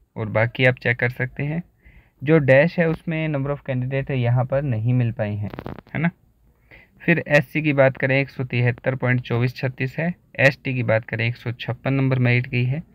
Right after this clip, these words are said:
ओबीसी वन eighty seven point nine marks गए हैं, और एमबीसी की गई है एक सौ पचासी पॉइंट इकसठ सतानवे।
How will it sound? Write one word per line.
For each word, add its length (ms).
ओबीसी 340
वन 200
eighty 240
seven 360
point 260
nine 340
marks 380
गए 200
हैं, 200
और 320
एमबीसी 420
की 140
गई 160
है 200
एक 120
सौ 120
पचासी 480
पॉइंट 360
इकसठ 460
सतानवे। 580